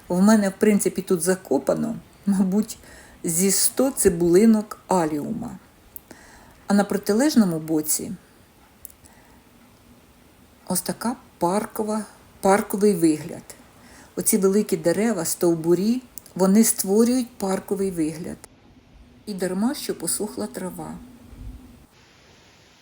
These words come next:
А далі, друзі, трошки краси, трошки квітів,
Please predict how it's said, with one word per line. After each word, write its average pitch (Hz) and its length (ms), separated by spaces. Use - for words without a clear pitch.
А 190 100
далі, 220 340
друзі, 233 500
трошки - 380
краси, - 540
трошки 226 500
квітів, 180 680